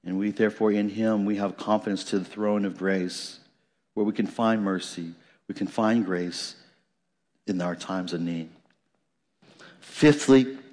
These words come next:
the Levitical priesthood is, uh,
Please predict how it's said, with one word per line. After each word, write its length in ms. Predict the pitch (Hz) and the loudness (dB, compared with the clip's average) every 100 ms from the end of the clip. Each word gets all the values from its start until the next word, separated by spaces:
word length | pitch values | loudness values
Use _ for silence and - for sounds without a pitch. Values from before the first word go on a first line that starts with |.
| - _ _ _ _ - | -20 _ _ _ _ -10
the 160 | - 123 | 4 8
Levitical 540 | 117 117 147 139 139 | 8 8 8 8 4
priesthood 600 | - 139 135 139 127 - - _ - - - | 4 6 6 6 4 2 -8 _ -20 -20 2
is, 460 | 120 127 123 110 127 - - _ _ _ _ _ 113 | 6 8 8 6 4 -8 -20 _ _ _ _ _ 2
uh, 320 | 110 110 | 4 4